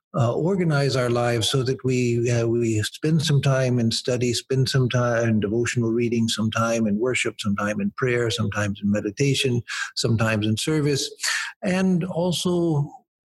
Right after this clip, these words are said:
uh, some time in physical work. That was something that in the Christian monastic life, they, uh, discovered long ago that it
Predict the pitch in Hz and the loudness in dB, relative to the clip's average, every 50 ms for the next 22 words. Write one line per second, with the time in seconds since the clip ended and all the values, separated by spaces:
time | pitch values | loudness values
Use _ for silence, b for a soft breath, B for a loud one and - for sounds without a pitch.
0 | _ - 147 147 147 143 139 139 139 135 123 - - 160 165 175 170 170 170 156 | _ 0 2 2 4 4 4 4 4 4 2 2 2 2 2 2 4 4 2 2
1 | - 135 151 156 156 160 156 151 147 143 175 151 143 147 147 143 143 139 127 - | 4 2 2 2 2 4 4 2 2 2 2 2 4 4 4 6 4 4 4 2
2 | - 175 175 170 190 147 - 147 147 123 117 127 139 113 92 - B B B B | 0 0 0 2 0 0 2 2 2 2 2 2 0 0 -2 -4 B B B B
3 | B B B B B 151 127 127 139 135 151 147 139 - - 160 139 135 - 143 | B B B B B -4 -2 -2 0 0 0 0 0 0 0 -2 -2 -2 0 2
4 | 143 139 131 120 131 123 - - - 143 131 127 127 127 117 120 120 120 117 113 | 2 2 4 2 0 -2 -4 -4 -2 0 2 2 2 2 2 2 2 0 0 -2
5 | 117 - - 202 196 196 - - 156 139 127 131 135 135 135 - - 120 107 - | -4 -2 -2 -2 -2 0 0 0 2 2 2 2 2 2 0 0 -2 -4 -2 -2
6 | 110 110 110 110 101 - - 120 120 120 120 120 117 117 113 110 110 104 113 120 | 0 0 0 0 -2 -2 -2 -2 0 0 2 2 2 2 0 0 0 0 0 0
7 | 117 113 107 - 120 - - - - 131 120 123 117 110 123 131 135 143 143 131 | 0 0 0 0 -2 -4 -2 -2 -4 -2 -2 -2 -2 0 0 0 2 2 2 2
8 | 123 113 113 127 123 127 127 123 113 127 113 127 120 - | 2 0 0 0 0 2 0 0 0 0 -2 -2 -4 -4